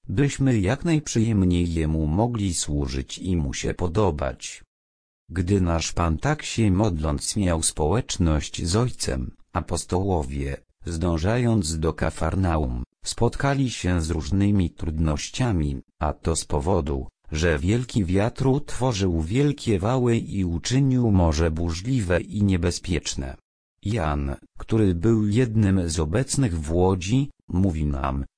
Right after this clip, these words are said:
że płynęli około dwudziestu pięciu do trzydziestu stajan, czyli około od czterech do pięciu i pół kilometra,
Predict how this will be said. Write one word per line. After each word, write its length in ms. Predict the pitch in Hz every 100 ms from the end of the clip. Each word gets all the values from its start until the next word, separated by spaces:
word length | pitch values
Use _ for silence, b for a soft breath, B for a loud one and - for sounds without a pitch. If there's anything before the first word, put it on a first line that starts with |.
| -
że 200 | 85 90
płynęli 580 | 82 - 110 143 143 104
około 540 | 76 - 110 104 101 80
dwudziestu 640 | 76 90 135 - 95 80
pięciu 480 | 85 76 71 - 90
do 160 | 104
trzydziestu 640 | 95 - 80 82 73 - 92
stajan, 680 | - 73 69 71 82 110 - _
czyli 320 | - 156 117
około 460 | 82 - 107 95 87
od 240 | 92 -
czterech 560 | - - 131 120 95 85
do 160 | 82 80
pięciu 580 | 120 127 110 78 71
i 200 | 73 90
pół 280 | - 123 131
kilometra, 760 | - 90 85 78 78 87 69